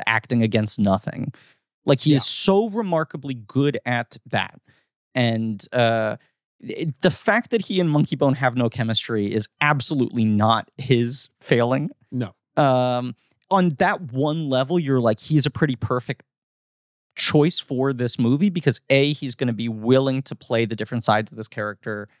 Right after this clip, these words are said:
Speaker 1: go as huge as he needs to go, act off of a lot of complicated, like, mechanics and stop motion X's and all this sort of shit. But on the other hand, like, you need someone who's actually coming up with jokes in this role.
Speaker 2: You might need that.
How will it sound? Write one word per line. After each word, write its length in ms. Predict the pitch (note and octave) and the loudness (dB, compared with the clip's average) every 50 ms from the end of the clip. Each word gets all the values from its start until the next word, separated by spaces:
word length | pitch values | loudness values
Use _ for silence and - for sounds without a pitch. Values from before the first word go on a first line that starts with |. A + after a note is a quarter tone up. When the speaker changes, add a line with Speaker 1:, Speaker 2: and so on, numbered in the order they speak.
| _ _ _ _ _ _ _ | _ _ _ _ _ _ _
Speaker 1:
go 140 | C#3+ C3 B2 | 2 4 4
as 100 | A2 - | 4 2
huge 300 | - - C#3 C#3 A#2 C3 | 2 2 2 2 2 2
as 120 | C3 - | 0 0
he 80 | - B2+ | 0 2
needs 280 | A#2 A#2 A2+ - - | 0 0 0 -2 -2
to 80 | - - | -4 -4
go, 640 | G2 - A2 G2+ G2+ G2+ G2+ G2 G2 G2 G2 G2 - _ _ _ _ _ _ B2+ | -2 0 2 2 2 2 0 0 -2 -2 -4 -6 -8 _ _ _ _ _ _ 0
act 280 | B2 B2+ C3+ - - | 0 0 0 2 2
off 160 | C3+ A#2+ A2+ | 2 2 2
of 100 | C#3+ A#2+ | 0 -6
a 40 | A2+ | -6
lot 180 | A#2 A2+ A#2 G#2 | -4 -4 -4 -6
of 80 | - | -8
complicated, 800 | - - A#2+ A2 G#2+ - A2+ - - G#2+ G#2 G#2+ G2 G#2 G#2 - | -8 -8 -6 -6 -6 -6 -8 -6 -4 -4 -2 -2 -2 -4 -4 -4
like, 240 | G#2 G#2 G2+ G2+ - | -2 -2 -2 -2 0
mechanics 640 | A2 A#2 A2 - - A2+ G#2+ G#2+ G#2+ G#2 - - - | -2 -2 -2 0 0 0 0 0 0 -2 -4 -4 -4
and 120 | G#2+ G#2+ | -2 -2
stop 240 | - - - A2 - - | 0 2 2 2 2 2
motion 360 | A2+ G#2+ G#2+ - - G#2+ - | 2 2 2 0 -2 -2 -2
X's 440 | G#2 A2 - - - A#2 G#2 G2 G#2 | -2 -4 -2 -2 -2 -2 0 0 2
and 60 | G#2+ | 2
all 180 | - A2 A2 G#2 | 4 4 4 2
this 140 | G#2+ G2+ - | 0 -2 -4
sort 160 | - G#2 G2 | -4 -6 -8
of 100 | G2+ - | -8 -8
shit. 280 | - - G#2 G2+ F#2+ - _ _ _ _ _ _ _ | -4 0 0 0 0 -2 _ _ _ _ _ _ _
But 80 | - F3+ | 0 2
on 60 | F3+ | 4
the 60 | G#3 | 4
other 120 | G#3 F#3 D#3+ | 2 2 0
hand, 160 | E3+ D#3 C#3 | 0 0 0
like, 140 | C#3 C3 - | -2 -4 -2
you 100 | D#3+ F3 | 0 2
need 260 | F#3+ G3 G#3 G3 D#3+ | 4 4 4 4 2
someone 260 | - - F#3 D#3+ D3 C#3 | 2 0 2 2 4 4
who's 140 | C#3+ B2 C#3 | 4 2 2
actually 640 | - B2 B2 - - - A#2 A2+ A2 A2 G#2 G2+ - _ _ _ _ _ _ _ _ _ _ _ _ _ _ _ _ | 0 -2 -2 -4 -6 -8 -8 -6 -6 -6 -8 -10 -14 _ _ _ _ _ _ _ _ _ _ _ _ _ _ _ _
coming 440 | - - - F3+ F3+ F3 D#3+ D3 B2+ - | -10 -2 2 4 4 6 6 4 4 2
up 220 | C3+ B2+ - - | 0 0 0 -2
with 240 | - A#2 G#2+ - - | -6 -8 -8 -8 -10
jokes 540 | G2+ - A2 G#2 - C#3 - - - - - _ _ _ _ _ _ _ _ _ _ _ _ _ _ _ _ _ _ _ | -8 -6 -6 -4 -4 -4 -4 -2 -4 -4 -6 _ _ _ _ _ _ _ _ _ _ _ _ _ _ _ _ _ _ _
in 180 | - C#3 A#2 G#2+ | 2 2 4 4
this 220 | G#2+ G2+ - - | 2 0 -2 -4
role. 180 | - C#2 - - _ _ _ _ _ _ E3+ | -6 -12 -14 -16 _ _ _ _ _ _ -10
Speaker 2:
You 200 | D3 C#3 D#3+ E3+ | -4 -2 2 2
might 180 | F#3+ G3+ G#3 | 4 2 2
need 240 | G3 G3 G#3 G3+ E3 | 2 2 2 2 0
that. 260 | - A#2+ G#2+ G#2 G#2+ | -2 -4 -4 -6 -8